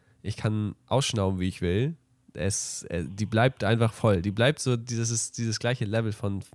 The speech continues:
ja, ist ja auch egal. Ähm, ist kacke, ist nervig, aber ist egal. Ich lass mich nicht aufhalten davon. Calvin,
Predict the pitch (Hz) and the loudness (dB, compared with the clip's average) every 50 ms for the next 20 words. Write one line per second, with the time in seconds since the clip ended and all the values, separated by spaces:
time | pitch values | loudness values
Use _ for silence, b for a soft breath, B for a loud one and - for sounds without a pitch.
0 | - _ - - - _ - - 80 92 95 98 - - 113 - 131 123 117 110 | -10 _ -8 -8 -8 _ -10 -8 -4 -4 -2 -2 0 0 2 4 4 4 4 4
1 | 104 117 113 110 104 B B B B B B B B B B B B B B _ | 4 4 2 2 2 B B B B B B B B B B B B B B _
2 | - 123 131 127 127 127 123 123 120 117 113 107 - _ _ _ _ _ - - | 4 6 6 8 6 6 6 4 2 2 0 -2 -6 _ _ _ _ _ -20 -20
3 | _ - - 120 - 139 139 - - 90 82 107 - _ _ _ _ - 117 110 | _ -2 0 0 2 2 0 2 2 0 0 -2 -6 _ _ _ _ -6 0 4
4 | 127 131 131 120 104 95 - - - 135 156 180 190 190 139 - 156 170 180 175 | 4 4 4 4 2 -2 -2 0 4 6 8 8 8 8 6 4 2 2 2 4
5 | 151 131 110 104 113 113 127 139 147 147 139 131 123 117 107 110 95 73 60 57 | 4 4 4 4 2 2 2 2 4 2 2 2 2 2 2 2 0 -2 -2 -6
6 | 55 104 78 64 58 b b b b b b b b b b b b b _ - | -6 -6 -6 -6 -8 b b b b b b b b b b b b b _ 6
7 | 147 156 156 131 110 98 - | 6 8 8 8 6 2 0